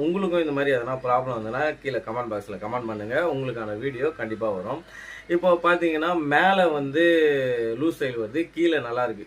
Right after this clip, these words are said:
கீழே நல்லா இருக்குதுன்னா இந்த ஃப்ரிங்கு மேல இருக்குது பாத்தீங்களா, இந்த ஃப்ரிங்கு, இந்த ஃப்ரிங்கு கரெக்டா இருந்ததுன்னா கீழே வந்து நல்லா தையல் வரும். ஒரு மேல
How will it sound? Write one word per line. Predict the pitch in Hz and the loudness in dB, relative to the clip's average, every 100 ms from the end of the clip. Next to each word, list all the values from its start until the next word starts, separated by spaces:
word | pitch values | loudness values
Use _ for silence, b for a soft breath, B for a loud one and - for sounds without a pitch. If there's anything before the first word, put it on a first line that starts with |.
| - | -6
கீழே | 190 190 160 | -2 0 2
நல்லா | 147 156 | 2 2
இருக்குதுன்னா | 139 131 190 180 | 0 -2 -4 0
இந்த | 151 139 | -2 0
ஃப்ரிங்கு | 165 165 147 131 | 0 2 0 -2
மேல | 147 | -2
இருக்குது | 131 117 110 | -4 -6 -10
பாத்தீங்களா, | 104 113 127 | -10 -8 -6
இந்த | 113 107 | -6 -8
ஃப்ரிங்கு, | 120 117 117 127 92 B B B B - | -12 -4 0 0 -2 B B B B -4
இந்த | 165 165 | 0 0
ஃப்ரிங்கு | 175 202 202 190 175 165 151 147 135 139 | 0 -2 0 2 4 6 6 4 2 0
கரெக்டா | 147 151 151 | -2 0 0
இருந்ததுன்னா | 139 131 139 180 - | 0 -2 0 -2 0
கீழே | 170 156 127 | 2 2 -2
வந்து | 135 143 | -4 -4
நல்லா | 123 127 117 | -2 -4 -4
தையல் | 117 120 104 | -6 -2 -4
வரும். | 110 180 - B B B - | -2 -6 -8 B B B -2
ஒரு | 185 196 196 185 | 0 2 2 4
மேல | 175 208 | 4 4